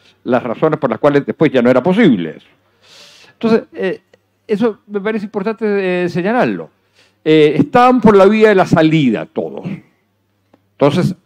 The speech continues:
algunos pensaban que era posible el derrocamiento. Y en algún momento, eh, yo también pensé lo mismo,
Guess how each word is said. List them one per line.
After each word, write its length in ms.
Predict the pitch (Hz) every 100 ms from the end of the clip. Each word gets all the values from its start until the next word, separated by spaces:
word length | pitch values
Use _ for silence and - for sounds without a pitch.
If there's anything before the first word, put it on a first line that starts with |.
| _ _
algunos 380 | - 131 165 247
pensaban 420 | 254 196 147 254
que 80 | 214
era 100 | 208
posible 420 | 175 170 320 311
el 40 | 254
derrocamiento. 640 | 220 214 240 269 - 175 - _ _ _ _ _ _ _ _ _ -
Y 520 | 160 156 127 110 - _ _ _ -
en 120 | 139
algún 320 | 139 151 233
momento, 720 | 277 196 147 120 - 190 - _ _ _ _ _ _ _ _ _ _ _ - 73 -
eh, 140 | - -
yo 160 | 151
también 240 | 156 151 143
pensé 240 | 143 151
lo 120 | 160
mismo, 400 | 240 339 123 87